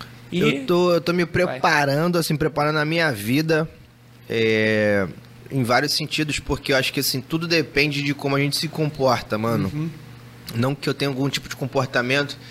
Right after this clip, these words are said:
Speaker 2: que vá me constranger em certos lugares, mas eu, por exemplo, eu tenho, tipo,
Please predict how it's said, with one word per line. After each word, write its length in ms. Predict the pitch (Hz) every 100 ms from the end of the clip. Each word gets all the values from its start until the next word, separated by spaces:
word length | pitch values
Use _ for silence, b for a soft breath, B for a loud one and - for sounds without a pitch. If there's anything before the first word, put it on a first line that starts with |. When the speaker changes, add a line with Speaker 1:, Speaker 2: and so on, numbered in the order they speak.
| B B B B
Speaker 2:
que 120 | - 120
vá 520 | 101 120 143 147 143
me 120 | 135
constranger 840 | 131 156 151 - 147 131 110 120 135
em 80 |
certos 400 | 127 - 113 -
lugares, 680 | 120 104 113 123 123 - - - B B B B -
mas 320 | 120 120 110
eu, 160 | 139
por 200 | 143 135
exemplo, 300 | 127 123 113
eu 40 | 117
tenho, 180 | 131 127
tipo, 220 | -